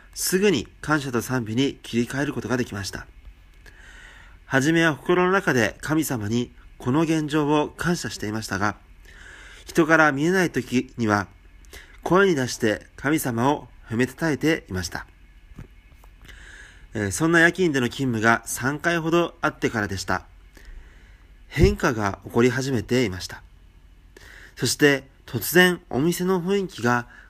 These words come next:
変わってきたのです。ある日、夜勤の時間帯でリーダーを務めていた方がおっしゃいました。「松本くんが夜勤で働いてくれるようになってからお店が明るくなった。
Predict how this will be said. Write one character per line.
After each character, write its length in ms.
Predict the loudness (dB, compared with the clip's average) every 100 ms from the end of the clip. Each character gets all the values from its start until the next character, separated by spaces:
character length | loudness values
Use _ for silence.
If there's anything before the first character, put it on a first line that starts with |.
| -14
変 120 | -8 -6
わ 80 |
っ 60 | -8
て 420 | -6 -2 0 -2 -8 -20
き 80 | -2
た 160 | -2
の 100 | -2
で 100 | -6
す。 220 | -10 -12 -16 -20 -20 -20 -20 -20 -20 -20 -18 -18 -18 -20 -20 -20 -4
あ 100 | 2
る 80 | 4
日、 340 | 4 2 0 -2 -20 -20 -20 -10 0
夜 120 | 0
勤 240 | 2 2
の 60 | 0
時 140 | 0
間 220 | 0 0 0
帯 180 | -2 0
で 320 | 0 0 -4 -20 -20 2
リ 160 | 4
ー 20 | 4
ダ 140 | 4
ー 40 |
を 40 | 0
務 240 | -4 -2
め 80 | 0
て 100 | -2
い 60 | -2
た 100 | -6
方 200 | -4 -4
が 160 | -4 -10 -20 -20 -20 -20 -20 -20 -20 -12
お 60 | -6
っ 40 |
し 120 | -2 0
ゃ 60 |
い 20 | 0
ま 100 | -4
し 100 | -6
た。 180 | -6 -8 -20 -20 -20 -20 -20 -20 -4
「松 240 | -4 0
本 220 | 0 0
く 80 | -2
ん 60 | 0
が 80 | 0
夜 80 | 0
勤 180 | 0
で 80 | 0
働 260 | 0 0 0
い 40 |
て 80 | -2
く 100 | -2
れ 100 | -2
る 60 | -2
よ 60 |
う 60 | -2
に 40 |
な 60 | -4
っ 20 |
て 160 | -4 0
か 80 |
ら 240 | 2 2 0 -8
お 60 |
店 220 | -6 -4 0
が 180 | 0 0
明 100 | -2
る 100 | 0
く 80 |
な 80 | -2
っ 100 | 0
た。 160 | -4